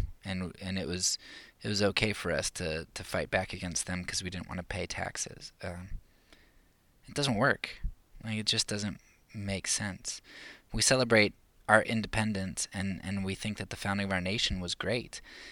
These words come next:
And I'm certainly thankful that, that I live where I do, and it, it, I'm blessed by the way that history has turned out, certainly.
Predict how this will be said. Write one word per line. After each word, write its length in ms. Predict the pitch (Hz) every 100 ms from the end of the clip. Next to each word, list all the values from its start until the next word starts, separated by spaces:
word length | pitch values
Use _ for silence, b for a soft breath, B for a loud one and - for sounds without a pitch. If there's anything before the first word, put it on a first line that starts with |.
| B -
And 120 | 110
I'm 140 | 135
certainly 380 | - 160 160 110
thankful 580 | - 113 160 - 85 95 - _ _ _ _ _ _ _ _ _ -
that, 200 | 101 - -
that 120 | 98
I 80 | 95
live 240 | 95 95
where 160 | 95 95
I 80 | 90
do, 400 | 90 92 90 - - _ _ b b b -
and 220 | 98 95
it, 160 | 98 -
it, 220 | 90 - - _ _ - -
I'm 160 | 95
blessed 340 | 92 101 104 -
by 100 | 98
the 80 | 95
way 120 | 98
that 140 | -
history 280 | 110 107 98
has 80 | 92
turned 320 | - 101 90
out, 240 | 101 135 - - _ -
certainly. 580 | - - 156 110 87 117